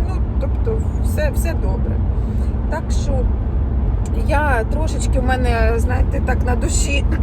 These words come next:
<clears throat> легше стало, тому що я впоралася. А ще, знаєте, ще зранку була така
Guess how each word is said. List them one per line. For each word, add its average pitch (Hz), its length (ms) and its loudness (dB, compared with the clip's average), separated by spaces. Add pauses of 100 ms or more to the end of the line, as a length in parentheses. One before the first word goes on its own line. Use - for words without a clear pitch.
(160)
<clears throat> 269 320 0
легше 262 560 2
стало, - 540 0 (100)
тому 226 280 0 (100)
що 226 100 0
я 226 260 0 (520)
впоралася. 240 1160 2
А - 140 2
ще, - 180 -2
знаєте, - 460 0
ще - 160 0
зранку 320 500 0
була 269 200 0
така 196 380 0